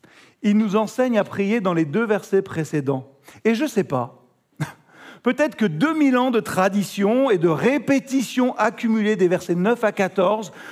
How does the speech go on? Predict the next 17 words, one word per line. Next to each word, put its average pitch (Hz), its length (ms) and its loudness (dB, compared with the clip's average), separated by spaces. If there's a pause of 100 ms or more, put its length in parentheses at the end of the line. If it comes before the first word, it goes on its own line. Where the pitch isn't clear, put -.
(120)
ont 254 200 0 (560)
assombri 240 1000 0
les 170 140 2
principes 220 880 -4 (140)
exprimés 190 580 0
juste 175 300 -4
avant 160 260 0
par 131 220 -6
le 123 100 -2
Christ. - 520 -14 (840)
En 208 160 0
priant, 156 460 -4 (480)
ne 139 120 0
multipliez 165 680 -2
pas 160 220 -2
les 151 100 -4
paroles. 135 460 -4